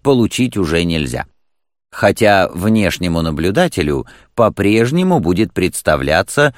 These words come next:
что тот способен вступать в общение и обсуждать широкий круг тем, от футбола до бизнеса. Это сложно понять на бытовом уровне, но внешний наблюдатель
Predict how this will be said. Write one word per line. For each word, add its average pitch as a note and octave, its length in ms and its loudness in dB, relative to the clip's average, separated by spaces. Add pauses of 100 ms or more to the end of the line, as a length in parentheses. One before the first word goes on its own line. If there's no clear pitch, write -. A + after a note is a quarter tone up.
что - 260 -2
тот D#3 220 0
способен A2 560 0
вступать - 480 -2
в D2 80 -2
общение C#3+ 720 0
и G2+ 140 0
обсуждать E2 600 0
широкий E2 560 -2
круг A#2+ 300 -4
тем, C#2+ 400 -2 (240)
от G2 180 0
футбола D#2+ 580 -2
до A2+ 140 0
бизнеса. C#2 540 -4 (800)
Это G3 380 2
сложно A2+ 720 0
понять F#2+ 580 -2
на G2+ 160 0
бытовом E2 540 0
уровне, D#2+ 520 -2 (300)
но A#2+ 240 4
внешний G#2+ 540 0
наблюдатель E2 840 -2